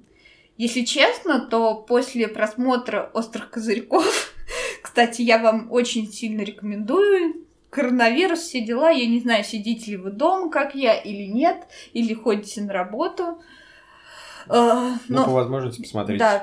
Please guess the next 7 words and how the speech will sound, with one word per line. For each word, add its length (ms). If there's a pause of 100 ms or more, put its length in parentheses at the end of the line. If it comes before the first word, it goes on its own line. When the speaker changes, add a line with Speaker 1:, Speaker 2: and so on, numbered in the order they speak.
Speaker 1:
по 80
возможности 640
посмотрите, 760
потому 260
что 600
актёр 640
играет 480